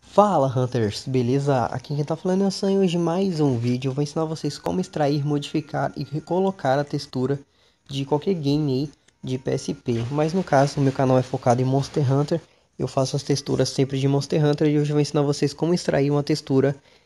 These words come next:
editar ela e depois recolocá-la com a sua edição. Primeiro, vocês estão vendo que eu tô aqui no game, é necessário que vocês estejam no game, que vocês venham aqui nas configurações,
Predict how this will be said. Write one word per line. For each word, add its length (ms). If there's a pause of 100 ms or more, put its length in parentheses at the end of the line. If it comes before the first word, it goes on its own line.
(140)
editar 460
ela 260
e 40
depois 360
recolocá-la 800 (400)
com 160
a 40
sua 280
edição. 420 (580)
Primeiro, 440
vocês 260
estão 160
vendo 220
que 100
eu 60
tô 100
aqui 140
no 100
game, 440
é 40
necessário 420
que 120
vocês 260
estejam 340
no 120
game, 420 (380)
que 100
vocês 380
venham 180
aqui 140
nas 160
configurações, 1000